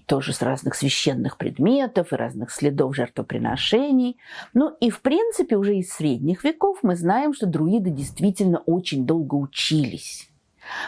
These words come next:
При этом обидно то, что до нас практически не дошли никакие записи вот этого учения друидов.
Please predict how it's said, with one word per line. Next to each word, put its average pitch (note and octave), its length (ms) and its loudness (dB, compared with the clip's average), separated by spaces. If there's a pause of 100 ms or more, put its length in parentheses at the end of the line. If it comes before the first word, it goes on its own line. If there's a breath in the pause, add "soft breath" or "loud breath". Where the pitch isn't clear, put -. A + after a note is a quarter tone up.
При G#3+ 160 4
этом G4+ 500 4
обидно C4 640 4
то, G4 200 4
что C#4 400 -2
до A#3+ 160 2
нас C4+ 260 2
практически A#3+ 680 -2
не G#3+ 120 4
дошли G3 420 0
никакие D#3+ 720 0 (260 loud breath)
записи D#3 840 -2
вот C#3+ 220 -4
этого - 380 -4
учения B2 640 -2
друидов. D4+ 500 2